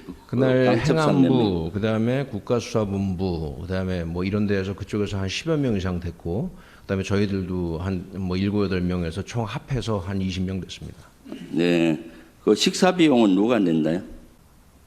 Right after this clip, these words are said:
Speaker 2: 어, 부대 회관에서 했기 때문에 뭐 식사 비용은 뭐 저-, 저희가 했을 것 같습니다. 제가 뭐, 뭐 깊이 생각 안 해봤는데 당연히 저희가 했을 것 같습니다.
Speaker 1: 그럼 부대 비용으로 했나요? 개인 비용으로 했나요?
Speaker 2: 부대 회관에서 공식 행사를 개인 비용으로 하진 않았을 겁니다.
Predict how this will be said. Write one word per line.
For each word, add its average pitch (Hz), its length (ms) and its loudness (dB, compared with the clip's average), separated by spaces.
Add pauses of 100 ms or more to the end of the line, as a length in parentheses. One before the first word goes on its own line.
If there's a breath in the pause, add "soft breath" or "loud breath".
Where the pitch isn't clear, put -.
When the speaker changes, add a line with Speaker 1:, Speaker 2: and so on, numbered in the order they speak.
(220)
Speaker 2:
어, 107 460 -2
부대 156 240 -2
회관에서 156 480 2
했기 139 200 0
때문에 131 320 2
뭐 127 100 0
식사 - 260 2
비용은 156 320 2 (320)
뭐 123 100 0
저-, 113 240 -2
저희가 123 520 4
했을 - 220 -6
것 120 100 -4
같습니다. 90 360 -4
제가 98 200 -2
뭐, 92 160 -4 (280)
뭐 98 160 -12
깊이 - 240 -6
생각 120 280 0
안 87 100 0
해봤는데 92 400 0
당연히 107 320 0
저희가 87 280 -4
했을 82 180 -10
것 87 80 -8
같습니다. - 240 -12
Speaker 1:
그럼 113 180 2
부대 135 320 4
비용으로 127 460 6
했나요? 98 480 4
개인 104 340 4
비용으로 85 400 0
했나요? 76 340 -6 (440 soft breath)
Speaker 2:
부대 143 200 2
회관에서 135 960 2
공식 123 340 -2
행사를 120 380 -2
개인 113 380 2
비용으로 104 560 0
하진 107 280 -6
않았을 82 300 -6
겁니다. 78 380 -12